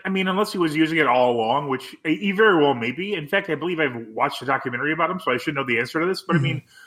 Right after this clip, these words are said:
Speaker 1: he was an incredibly naturally gifted athlete. I mean, Barry Bonds, too. I mean, they're
Speaker 2: Yeah.
Speaker 1: both, like, super athletic, you know? I mean, I guess power pays more. I mean, because people love those,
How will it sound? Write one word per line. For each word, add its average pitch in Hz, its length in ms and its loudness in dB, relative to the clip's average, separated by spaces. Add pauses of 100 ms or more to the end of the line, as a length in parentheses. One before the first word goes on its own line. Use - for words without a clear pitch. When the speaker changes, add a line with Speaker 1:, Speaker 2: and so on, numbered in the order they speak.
(100)
Speaker 1:
he 285 100 8
was 302 260 8
an 220 320 -2 (180)
incredibly 214 540 4
naturally 170 360 2
gifted 156 280 2
athlete. 143 400 0
I 165 60 0
mean, 170 200 0
Barry 202 180 4
Bonds, 180 400 2
too. 220 240 2
I 123 40 4
mean, 131 160 -4
they're 226 80 6
Speaker 2:
Yeah. 269 80 6
Speaker 1:
both, 151 260 0
like, 131 160 -2
super 180 380 -2
athletic, 151 420 -2
you 104 80 -4
know? 104 80 0
I 123 100 0
mean, 117 300 -6 (540)
I 147 80 2
guess 165 260 0 (300)
power 160 500 4 (180)
pays 143 360 0
more. 175 500 -2
I 180 100 0
mean, 160 180 -4
because 147 180 -4
people 156 280 -2
love 135 160 0
those, 127 220 0